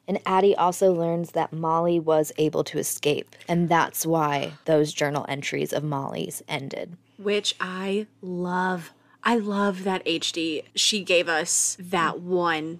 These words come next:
Speaker 2: like, glimmer of
Speaker 1: Yes.
Speaker 2: Because wasn't Molly the only other girl but besides Addie to ever escape?
Speaker 1: Yep.
Speaker 2: And I just, you know, the fact that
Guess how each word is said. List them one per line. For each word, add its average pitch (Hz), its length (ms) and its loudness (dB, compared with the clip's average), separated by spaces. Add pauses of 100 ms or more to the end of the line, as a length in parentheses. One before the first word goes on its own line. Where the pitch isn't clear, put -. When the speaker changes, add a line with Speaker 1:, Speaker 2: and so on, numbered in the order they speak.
(140)
Speaker 2:
like, 190 260 -2
glimmer 175 480 2
of 156 100 2 (340)
Speaker 1:
Yes. 156 400 -2
Speaker 2:
Because 240 280 4
wasn't 226 340 4
Molly 196 320 2
the 196 260 -2
only 196 460 4
other 180 240 4
girl 175 240 0
but 170 400 -2
besides 170 400 -2
Addie 160 300 -2
to - 240 -2
ever 135 180 -4
escape? 143 480 -4 (120)
Speaker 1:
Yep. 185 300 -4
Speaker 2:
And 220 140 -4
I 247 80 2
just, 233 380 0
you 226 80 2
know, 214 180 2
the 202 80 0
fact 190 260 -4
that 180 200 -2